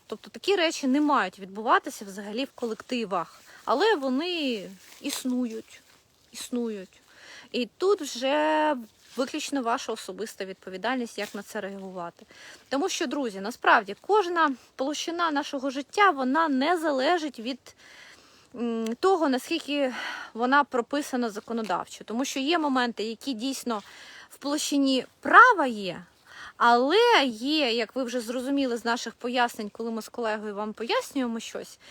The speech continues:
є ще площина особистих, особистих моментів. Вона зазвичай вища, ніж площина права. Розумієте? Чому, чому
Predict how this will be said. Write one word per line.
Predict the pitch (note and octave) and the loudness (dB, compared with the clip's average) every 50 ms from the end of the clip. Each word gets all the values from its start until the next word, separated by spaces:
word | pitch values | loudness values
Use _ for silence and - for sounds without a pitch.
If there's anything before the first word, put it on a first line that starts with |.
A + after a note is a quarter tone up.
| - - - - | -20 -20 -16 -8
є | - A#3+ F4 A4 | -2 2 2 2
ще | G#4 - - C#4 | 2 2 -2 -4
площина | - - C4 C#4 C#4 - - - C4 C4 F4 - - - | -4 -2 -2 -2 -2 -2 -2 -2 2 4 4 4 4 2
особистих, | - C4 A#3+ - - C4+ B3+ G#3 G3 C4 E4+ G#4 A4+ - - - - - B3 G3+ G3 - - | -2 -6 -6 -6 -6 -6 -6 -4 -2 0 4 4 4 2 0 -4 -6 -4 -4 -4 -6 -8 -12
особистих | - A#3 A#3+ - - C4 A#3 C#4+ D#4 D#4 - - - A3+ - - - _ - - - - - - - - - | -12 -10 -8 -6 -6 -4 -2 -2 -2 -2 -4 -6 -8 -8 -10 -10 -16 _ -20 -20 -20 -18 -18 -18 -18 -12 -4
моментів. | A3 A#3 C4+ C4+ D#4+ D4 B3 A3+ - - G#3 - - | 0 2 4 4 4 4 2 2 -2 -6 -12 -8 -6
Вона | A#3 C4 D#4 F#4 | -4 -2 -2 -2
зазвичай | E4 F4+ D#4+ D#4 D#4 E4 - - E4+ D#4+ | -2 -4 -4 -4 -4 -4 -2 -2 -2 0
вища, | D4+ F4 D#4+ B3+ - - - | 0 0 -2 -2 -4 -6 -8
ніж | A3 G#3 G3+ G3+ - | -8 -8 -8 -10 -12
площина | - - G#3+ G#3+ - - - B3 A#3+ G#3+ | -12 -12 -12 -10 -10 -8 -6 -4 -4 -4
права. | G#3 - - - B3 G#3 F#3 E3+ D#3 D#3 - F3+ _ _ _ _ _ _ _ - - - - - - - _ _ _ | -6 -6 -4 -2 0 0 0 -2 -6 -8 -12 -16 _ _ _ _ _ _ _ -20 -20 -20 -20 -20 -20 -20 _ _ _
Розумієте? | - G#3 G3 G3+ G3+ G#3 A#3 D4 B4 C#5+ C5 F#4 B3 - - F3+ F#3 F3+ _ _ _ _ _ _ _ - - - - - _ _ _ _ _ | -8 -8 -8 -6 -6 -4 -2 0 0 0 0 0 -2 -6 -12 -16 -16 -18 _ _ _ _ _ _ _ -20 -20 -16 -16 -16 _ _ _ _ _
Чому, | - - E4+ F4 F4+ F4+ D#4+ C4 G#3 F#3 F3+ - | -10 -4 -2 0 2 2 2 0 -2 -4 -8 -14
чому | - - - D4 D#4+ F4+ E4 C#4 A3+ F#3+ | -14 -8 -6 -4 -2 -2 -2 -2 -4 -6